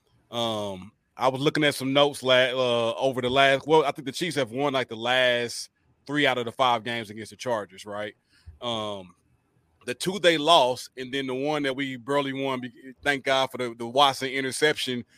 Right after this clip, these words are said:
that, that he took back, right, um, was Mike Williams.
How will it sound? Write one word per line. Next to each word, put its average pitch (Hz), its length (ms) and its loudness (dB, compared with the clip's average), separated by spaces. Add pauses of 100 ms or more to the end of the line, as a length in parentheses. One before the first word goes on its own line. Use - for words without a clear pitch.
(180)
that, 131 240 0
that 123 140 -2
he 123 80 -6
took 127 320 -4
back, 120 260 0
right, 123 340 0 (400)
um, 120 300 -4 (540)
was 143 440 -4
Mike 139 320 0
Williams. 170 540 0